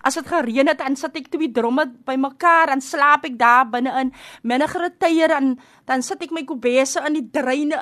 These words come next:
in die onne. Maar die aand as ek kom by die, by die drein, dan is my kombese gesteel. A,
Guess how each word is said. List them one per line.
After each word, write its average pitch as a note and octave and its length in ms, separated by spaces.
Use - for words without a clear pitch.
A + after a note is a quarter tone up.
in C#4+ 120
die C#4 140
onne. C#4+ 400
Maar C#4 220
die - 100
aand E4 320
as - 100
ek D4+ 140
kom D#4+ 240
by D4+ 140
die, D4 140
by B3 260
die C4 100
drein, C#4+ 320
dan C#4 160
is C#4 100
my D4 120
kombese B3+ 560
gesteel. D4 480
A, C4+ 220